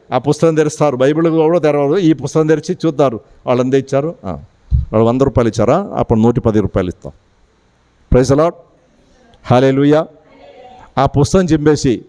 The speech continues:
"ఎవరు ఇచ్చినా, ఎవరు పిలిచినా నేను వెళ్తాను, మాకు మాత్రం ఏమి వద్దు" అని చెప్పగలిగే ధైర్యం, విశ్వాసం ఉందా? Praise the Lord. హల్లెలూయా. అంటే నేను అలాగ చేయమని కాదు చెప్పేది.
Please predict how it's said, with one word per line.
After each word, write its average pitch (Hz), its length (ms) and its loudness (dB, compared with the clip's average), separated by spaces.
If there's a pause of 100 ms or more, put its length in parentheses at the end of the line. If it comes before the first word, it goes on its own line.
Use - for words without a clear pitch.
"ఎవరు 123 300 2
ఇచ్చినా, 135 400 -2 (140)
ఎవరు 123 200 2
పిలిచినా 120 540 -2
నేను 104 240 0
వెళ్తాను, 110 440 0
మాకు 104 340 -2
మాత్రం 98 360 -2 (100)
ఏమి 95 220 0
వద్దు" 95 380 -2 (240)
అని 101 120 2 (100)
చెప్పగలిగే 101 520 0
ధైర్యం, 101 400 0
విశ్వాసం 101 440 -4
ఉందా? 92 220 -2 (1500)
Praise 120 160 4
the 135 120 2
Lord. 113 120 0 (920)
హల్లెలూయా. 135 640 2 (600)
అంటే 160 140 2
నేను 170 220 0
అలాగ 139 340 -2 (120)
చేయమని 147 320 2
కాదు 113 280 0
చెప్పేది. 87 400 -6